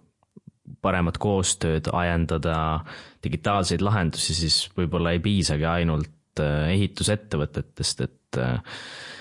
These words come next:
et võib-olla ongi vaja abi juuralt, eh, I T-sektorilt, kõigelt muult, et, eh, et ma arvan, et ka selliseid ettevõtteid tegelikult väga ootame.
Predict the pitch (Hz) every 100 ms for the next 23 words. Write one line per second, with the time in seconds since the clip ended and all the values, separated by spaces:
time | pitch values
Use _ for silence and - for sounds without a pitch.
0 | - - 78 - 95 92 90 90 92 85
1 | 87 85 85 90 90 82 82 80 78 78
2 | 87 98 92 85 78 - _ _ - 82
3 | 80 80 80 85 95 92 - 85 85 85
4 | - - 78 78 78 - - - 90 85
5 | 82 98 98 80 - - 71 - _ _
6 | - 73 73 80 - _ _ 76 - 92
7 | 87 82 78 104 95 90 78 78 80 76
8 | - 71 - 135 - - - - - -
9 | - 78 76 73 69 90 - - 76 71
10 | 78 73